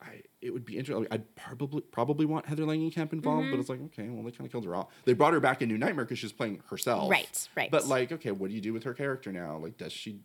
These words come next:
Speaker 1: you know, I don't know how you do it, but I'm surprised those conversations haven't happened 'cause it just seems like, you know, the natural thing to do and better than another remake. I don't think anybody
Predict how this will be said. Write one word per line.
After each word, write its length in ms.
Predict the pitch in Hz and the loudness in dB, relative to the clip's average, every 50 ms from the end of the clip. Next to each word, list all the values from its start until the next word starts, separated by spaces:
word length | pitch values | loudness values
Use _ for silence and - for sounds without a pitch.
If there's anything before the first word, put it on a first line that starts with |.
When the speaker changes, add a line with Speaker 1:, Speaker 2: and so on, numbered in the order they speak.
| - | -14
Speaker 1:
you 140 | - 127 120 | -12 -10 -8
know, 80 | 92 - | -8 -6
I 100 | - 123 | -4 -2
don't 120 | 143 175 175 | 0 2 2
know 140 | 170 151 | 2 2
how 180 | 139 127 117 107 | 0 0 0 0
you 180 | 120 120 131 131 | 0 0 -2 -2
do 220 | 117 120 123 131 | 0 2 2 2
it, 180 | 131 123 - - - - - _ - | 2 2 0 -6 -16 -20 -20 _ 2
but 120 | 131 123 | 4 4
I'm 100 | 120 123 | 4 4
surprised 460 | 120 - - - - 120 113 107 92 | 2 -2 -6 -4 0 0 0 0 0
those 120 | 104 92 - | -2 -2 -2
conversations 800 | - - 90 - - - - 95 92 - 95 82 69 - - - - _ _ _ _ _ _ _ _ - - | -4 -6 -6 -6 -6 -4 -4 -4 -4 -4 -8 -8 -10 -14 -18 -20 -20 _ _ _ _ _ _ _ _ -20 -18
haven't 340 | - - - - - - | -16 -14 -14 -14 -14 -14
happened 520 | - - 82 151 - - - - - - - _ _ - - - - - - - - - - | -12 -12 -12 -10 -12 -14 -18 -18 -20 -20 -20 _ _ -20 -20 -20 -20 -20 -20 -20 -20 -14 -10
'cause 140 | - 104 95 | -8 -8 -6
it 60 | 101 | -8
just 180 | 92 104 101 - | -8 -8 -10 -8
seems 240 | - 110 104 101 - | -8 -6 -6 -4 -4
like, 240 | 101 92 - - | -6 -6 -6 -8
you 120 | - 107 98 | -12 -10 -10
know, 260 | 90 85 80 82 - - - - | -10 -10 -10 -12 -12 -14 -16 -14
the 80 | 95 | -12
natural 400 | 92 92 98 101 98 - - 92 | -10 -8 -8 -10 -10 -10 -12 -12
thing 180 | - - 98 92 | -10 -10 -10 -10
to 100 | - - | -10 -10
do 80 | 90 - - | -8 -6 -6
and 240 | 110 107 101 92 - | -4 -4 -6 -2 2
better 180 | 120 120 - | 2 2 2
than 160 | - 107 92 | 2 0 -2
another 220 | 90 92 92 85 85 | -2 -4 -4 -4 -6
remake. 320 | 85 92 101 110 92 90 | -6 -4 -4 -4 -4 -4
I 60 | 90 | -4
don't 100 | 110 135 147 | -4 -4 -4
think 140 | 156 131 - | -6 -8 -8
anybody 540 | 98 101 110 113 98 85 85 82 80 67 | -8 -8 -6 -6 -8 -8 -10 -10 -12 -12